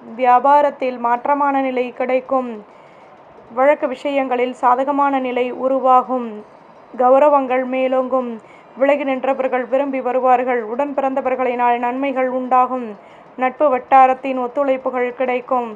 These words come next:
சுபிட்சங்கள் கூடும். அதிர்ஷ்ட திசை தெற்கு, அதிர்ஷ்ட எண் நான்கு, அதிர்ஷ்ட நிறம் பச்சை நிறம். மிருகசிரேஷம் நெருக்கம் ஏற்படும், திருவாதிரை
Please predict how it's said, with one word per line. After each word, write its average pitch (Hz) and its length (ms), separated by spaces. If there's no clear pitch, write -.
சுபிட்சங்கள் 269 680
கூடும். 254 460
அதிர்ஷ்ட 269 380
திசை 269 360
தெற்கு, 262 400
அதிர்ஷ்ட 285 360
எண் 254 160
நான்கு, 254 460
அதிர்ஷ்ட 269 420
நிறம் 247 440
பச்சை 254 360
நிறம். 262 380
மிருகசிரேஷம் 277 840
நெருக்கம் 262 460
ஏற்படும், 254 420
திருவாதிரை 262 580